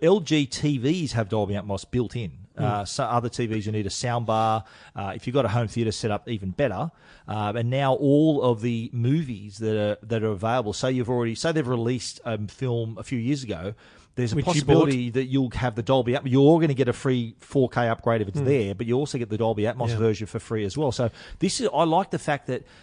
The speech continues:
Speaker 1: Apple are sort of putting it on the studios to supply the best possible quality
Speaker 2: Yeah,
Speaker 1: for the, for
Speaker 2: hundred percent.
Speaker 1: the, for the viewers. So
Speaker 2: The,
Speaker 1: really
Speaker 2: um,
Speaker 1: handy.
Speaker 2: I liked the new aerials, you know, the, the
Speaker 1: Oh,
Speaker 2: screensavers.
Speaker 1: they're beautiful.
Speaker 2: They're
Speaker 1: From
Speaker 2: from
Speaker 1: the space
Speaker 2: space.
Speaker 1: station.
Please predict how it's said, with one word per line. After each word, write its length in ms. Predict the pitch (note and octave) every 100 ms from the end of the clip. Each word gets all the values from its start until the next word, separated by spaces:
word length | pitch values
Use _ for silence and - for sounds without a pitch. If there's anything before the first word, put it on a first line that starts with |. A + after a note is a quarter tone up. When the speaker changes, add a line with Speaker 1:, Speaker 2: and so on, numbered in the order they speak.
| - _ C#3+
Speaker 1:
Apple 340 | D3+ D#3+ C#3
are 60 | A#2+
sort 180 | C3+
of 100 | A#2
putting 240 | - C#3+ C3
it 100 | A#2+
on 120 | A#2+
the 60 | G#2
studios 480 | - C3 B2+ A2
to 100 | -
supply 400 | A#2+ - - B2
the 100 | A2
best 360 | F2+ B2 A#2 -
possible 400 | - A#2+ B2 A2
quality 400 | - B2+ C#3 A2
Speaker 2:
Yeah, 40 | -
Speaker 1:
for 40 |
the, 0 |
for 60 | D3
Speaker 2:
hundred 140 | C#3+ G#2+
percent. 180 | - A#2 A2
Speaker 1:
the, 60 |
for 100 | - A#2
the 60 |
viewers. 340 | G#2 G3 F3 -
So 180 | - -
Speaker 2:
The, 400 | E3+ D#3 D3+ C#3+ _
Speaker 1:
really 260 | C3 D3 B2
Speaker 2:
um, 60 |
Speaker 1:
handy. 260 | B2+ C3 C3 - -
Speaker 2:
I 100 | D3
liked 360 | D3 D3+ E3 -
the 120 | D#3
new 200 | C#3+ C#3+
aerials, 580 | C3+ C3 B2+ F#3 A3+ - -
you 80 | C#3
know, 100 | B2+
the, 180 | B2+ A#2+
the 140 | B2
Speaker 1:
Oh, 40 | G#2+
Speaker 2:
screensavers. 340 | D3+ E3 A3
Speaker 1:
they're 180 | E3 C#3
beautiful. 460 | D3+ G3 - - -
Speaker 2:
They're 160 | C#3 C#3+
Speaker 1:
From 180 | - E3+
Speaker 2:
from 40 |
Speaker 1:
the 80 | E3+
space 380 | A#2 - - G3+
Speaker 2:
space. 200 | A#3 G#3+
Speaker 1:
station. 460 | F3 D3+ B2+ -